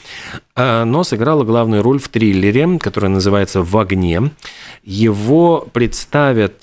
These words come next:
э, на кинофестивале в Таормине. Премьера фильма состоится двадцать третьего июня. Фильм рассказывает о женщине-психиатре, которая приезжает из С Ш А на богатую ферму в Колумбии,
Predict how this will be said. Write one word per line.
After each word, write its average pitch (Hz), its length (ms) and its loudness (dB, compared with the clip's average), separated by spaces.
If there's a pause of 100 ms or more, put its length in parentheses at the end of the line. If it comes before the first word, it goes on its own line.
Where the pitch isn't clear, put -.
(120)
э, 101 340 2
на 98 380 2
кинофестивале 101 1080 0
в - 320 -12
Таормине. 98 1500 2
Премьера 98 380 2
фильма 92 260 0
состоится 95 500 -2
двадцать 98 440 -2
третьего 95 460 0 (100)
июня. 92 760 2 (580)
Фильм 196 320 2
рассказывает 127 540 0
о 110 40 0
женщине-психиатре, 117 1000 -2
которая 95 580 0 (680)
приезжает 110 580 0
из 92 300 -4
С 104 100 -2
Ш 101 200 2
А 90 40 0
на 87 80 0
богатую 90 380 0
ферму 90 320 0
в - 60 -14
Колумбии, 139 600 0